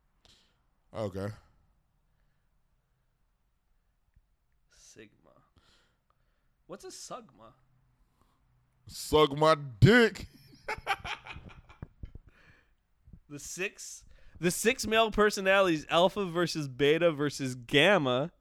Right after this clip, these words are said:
Speaker 2: versus omega
Speaker 1: No, you forgot
Speaker 2: versus
Speaker 1: about delta.
Speaker 2: delta versus sigma.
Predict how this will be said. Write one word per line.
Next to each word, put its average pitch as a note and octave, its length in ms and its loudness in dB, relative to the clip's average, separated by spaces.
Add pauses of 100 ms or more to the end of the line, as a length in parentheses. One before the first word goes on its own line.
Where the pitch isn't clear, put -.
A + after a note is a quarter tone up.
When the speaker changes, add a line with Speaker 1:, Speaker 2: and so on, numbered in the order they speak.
(480)
Speaker 2:
versus D3 420 -2
omega C3 840 -2 (260)
Speaker 1:
No, A#2+ 120 -6
you A#2+ 100 -2
forgot B2 240 -2
Speaker 2:
versus C#3+ 100 0
Speaker 1:
about A2 180 0
delta. B2 400 2
Speaker 2:
delta D3 300 2
versus B2 540 -6
sigma. A#2 580 -14